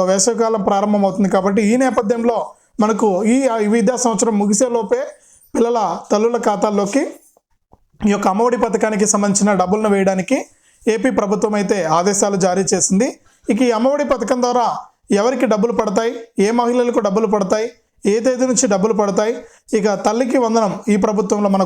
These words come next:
కూటమి ప్రభుత్వంలో తల్లికి వందనం. ఈ తల్లికి వందనం ద్వారా గతంలో ఎంతమంది పిల్లలు ఉన్నా కూడా సీఎం చంద్రబాబు నాయుడు గారు ఎన్నికల మేనిఫెస్టోలో అంతమంది పిల్లలకు కూడా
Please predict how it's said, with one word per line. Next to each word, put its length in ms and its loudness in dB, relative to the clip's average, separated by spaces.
కూటమి 340 0
ప్రభుత్వంలో 500 0
తల్లికి 320 0
వందనం. 260 2
ఈ 40 2
తల్లికి 320 0
వందనం 320 0
ద్వారా 160 0
గతంలో 380 0
ఎంతమంది 440 0
పిల్లలు 280 0
ఉన్నా 200 0
కూడా 200 0
సీఎం 280 0
చంద్రబాబు 380 0
నాయుడు 240 2
గారు 180 2
ఎన్నికల 340 0
మేనిఫెస్టోలో 600 0
అంతమంది 400 0
పిల్లలకు 420 0
కూడా 160 2